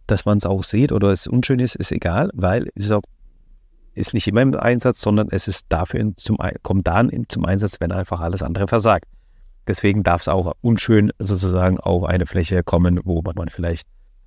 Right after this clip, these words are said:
das Wasser nicht gern hätte, wie auf einer, ja, Rassentisch oder was auch immer, ja. Ähm, genau, und da muss man auch vielleicht da ein bisschen drauf achten, wohin die Notentwässerung geht, weil in so einen Kellerschacht beispielsweise wär's,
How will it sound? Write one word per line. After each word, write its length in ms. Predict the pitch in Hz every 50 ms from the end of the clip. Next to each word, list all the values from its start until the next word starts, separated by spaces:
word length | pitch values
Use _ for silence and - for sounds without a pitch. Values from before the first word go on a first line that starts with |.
| _ _
das 180 | - 110 107 -
Wasser 240 | 127 120 117 - 123
nicht 180 | 135 135 -
gern 160 | - 127 120 110
hätte, 340 | 107 117 107 123 113 95
wie 140 | 90 98 -
auf 160 | - - -
einer, 300 | 95 90 87 82 80 80 - - - -
ja, 200 | - - - - - _ _ - - - - - _ - - -
Rassentisch 440 | - 78 - - 92 - 87 85 -
oder 140 | 80 78 76
was 160 | 73 78 -
auch 100 | - -
immer, 240 | - 80 78 - - - _ -
ja. 160 | - - - - _ _ _ _ _ _ _ _ _ _ _ _ - -
Ähm, 440 | 107 110 110 110 110 107 107 - - - _ _ _ - - _ _ _ _ _ - - - _ _ _ _ - _ _ _ -
genau, 240 | - 156 131 101 87
und 260 | - - 110 110 104
da 100 | 120 117
muss 200 | 123 131 123 -
man 120 | 123 101 - - -
auch 160 | - 120 127
vielleicht 360 | - - 123 120 113 101 - _ _ _ _ _ _ _ _ _ -
da 160 | 101 101 113
ein 60 | 120 - _ _ _
bisschen 340 | - 131 127 - - 131 117
drauf 320 | - - 101 110 107 - - -
achten, 680 | 104 113 113 - - - - 127 123 - - 101 95
wohin 480 | 101 110 127 131 110 113 113 113 113 113 - _ _ _
die 260 | - 104 92 110 104
Notentwässerung 720 | 101 104 110 117 - 107 101 110 104 - - 95 98 98 92
geht, 280 | 95 107 117 117 - - -
weil 240 | - 98 104 - -
in 160 | - 98 95
so 80 | 104
einen 100 | 95 90
Kellerschacht 440 | - - 117 117 - - 101 - -
beispielsweise 580 | - 98 95 - - 98 - 95 90 92 92 92
wär's, 220 | 90 90 - -